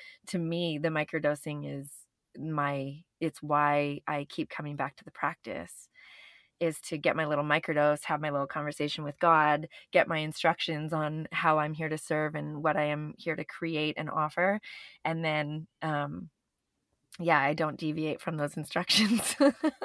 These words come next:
So that's my crazy, weird <laughs> experience. I don't know. Maybe I told too much stuff, but that's, yeah, that's, that's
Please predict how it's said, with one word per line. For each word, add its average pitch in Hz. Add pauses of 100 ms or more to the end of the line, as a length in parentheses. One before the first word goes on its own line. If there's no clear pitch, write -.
(800)
So 269
that's 277
my 392
crazy, 277
weird 233 (340)
<laughs> -
experience. 208
I 226
don't 202
know. 180
Maybe 196
I 175
told 175
too -
much 160
stuff, 156
but - (240)
that's, 90 (280)
yeah, 175
that's, - (600)
that's 185